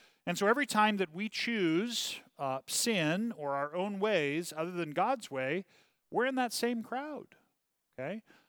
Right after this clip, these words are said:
Um, you know, Pilate thought he could wash his hands. You know, uh, "I'm innocent of this man's blood," and he washed his hands. No, Pilate, you're really not innocent of that.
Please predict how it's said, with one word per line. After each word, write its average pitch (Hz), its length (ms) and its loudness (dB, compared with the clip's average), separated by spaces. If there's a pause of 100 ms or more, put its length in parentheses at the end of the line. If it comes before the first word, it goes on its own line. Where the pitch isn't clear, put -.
(140)
Um, 123 360 -4
you - 60 -10
know, 135 80 -2
Pilate 202 420 6
thought 185 220 6
he 196 100 2
could 151 180 -6
wash 151 300 2
his 139 200 -6
hands. 190 680 -4 (340)
You 139 80 -10
know, 139 340 -4
uh, 123 220 -4
"I'm 165 220 6
innocent 202 360 4
of 185 60 -2
this 180 160 2
man's 175 320 0
blood," 156 320 6
and 151 60 -6
he 139 80 -4
washed 147 320 2
his 151 160 -8
hands. 156 340 -6 (420)
No, 294 300 2
Pilate, 143 520 0
you're 220 160 -4
really 294 260 -2
not 185 200 2
innocent 139 460 -6
of 113 120 -10
that. 170 500 -6